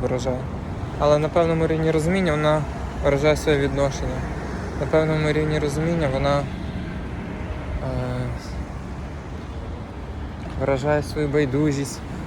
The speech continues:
що їй не цінна ти як людина і так далі. Ну що ж, це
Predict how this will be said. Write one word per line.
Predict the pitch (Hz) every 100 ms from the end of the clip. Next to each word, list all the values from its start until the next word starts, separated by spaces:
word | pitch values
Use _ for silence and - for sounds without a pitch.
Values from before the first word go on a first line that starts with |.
| - -
що | - 139 135 - - - -
їй | 143
не | 151 151
цінна | - 156 156 143 143 - - - - - - - -
ти | -
як | 151 151 143
людина | 147 139 147 143 135 -
і | 139
так | 131
далі. | 127 131 131 - - - - - - - - - 143
Ну | 143 151
що | 143 - 143 131
ж, | - - - - - - - - -
це | - 160 165 175